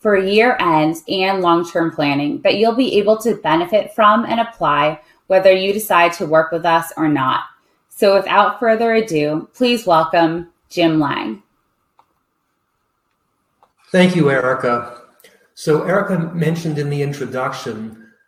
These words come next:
Speaker 2: that we knew that the Secure Act was coming and we were devising strategies to, if, get around it or at least reduce the impact of it. And one of the strategies that we were working on well before the legislation actually passed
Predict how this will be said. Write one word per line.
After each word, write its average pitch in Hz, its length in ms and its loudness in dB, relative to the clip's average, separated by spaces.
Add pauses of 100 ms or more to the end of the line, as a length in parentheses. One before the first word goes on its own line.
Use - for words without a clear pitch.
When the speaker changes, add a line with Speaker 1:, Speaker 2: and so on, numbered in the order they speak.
Speaker 2:
that 135 400 -8
we 170 160 -2
knew 170 240 2
that 139 200 -4
the 123 120 -8
Secure 143 480 -8
Act 127 280 -10
was 110 180 -14
coming 120 640 -6
and 131 100 -8
we 131 80 -6
were 131 140 -6
devising 135 560 -8
strategies 123 1080 -8 (360)
to, 120 680 -8
if, - 220 -16 (500)
get 135 160 -6
around 131 480 -6
it 139 120 -4
or 123 200 -4
at 123 120 -4
least 147 280 -6
reduce 135 380 -8
the 131 160 -8
impact 123 520 -8
of 107 200 -10
it. - 120 -8 (560)
And 131 160 -8
one 190 140 -2
of 240 80 2
the 180 80 -2
strategies 143 1120 -6 (280)
that 131 220 -4
we 139 120 -4
were 123 180 -4
working 180 400 -4
on 120 240 -4
well 143 220 -4
before 143 380 -6
the 120 360 -8
legislation 131 720 -8
actually 117 440 -10
passed 143 680 -8